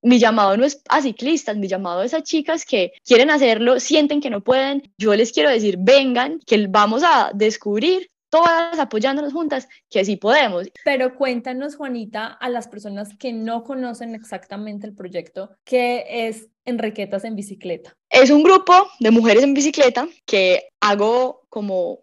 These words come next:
Speaker 1: viajes, como paseos en bicicleta que duran, tienen diferentes duraciones, pero una semana, entonces son seis noches, siete días,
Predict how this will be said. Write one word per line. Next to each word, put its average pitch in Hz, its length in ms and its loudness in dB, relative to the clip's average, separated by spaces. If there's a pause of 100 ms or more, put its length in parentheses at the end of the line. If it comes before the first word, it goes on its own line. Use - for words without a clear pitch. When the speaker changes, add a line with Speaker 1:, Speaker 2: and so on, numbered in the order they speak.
Speaker 1:
viajes, 208 680 -2
como 190 360 -4
paseos 190 480 -2
en 240 80 -4
bicicleta 226 600 -4
que 208 200 -2
duran, 202 800 -2
tienen 208 220 0
diferentes 214 440 -2
duraciones, 233 560 0
pero 190 680 0
una 202 240 -2
semana, 269 840 -2
entonces 190 280 2
son 214 360 -2
seis 214 360 2
noches, 220 460 4
siete 190 280 4
días, 220 480 2